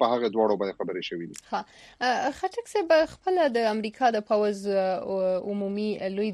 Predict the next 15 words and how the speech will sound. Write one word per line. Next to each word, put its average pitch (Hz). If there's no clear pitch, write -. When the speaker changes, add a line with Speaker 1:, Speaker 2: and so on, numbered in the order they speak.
Speaker 2:
درستیز، 190
اه، 180
مارک 202
میلي 233
ویلي 240
دي 226
چې 226
افغانستان 208
کې، 226
اه، -
جګړه 208
ستراتیژیکي 202
ناکامي 196
وه. 220
د -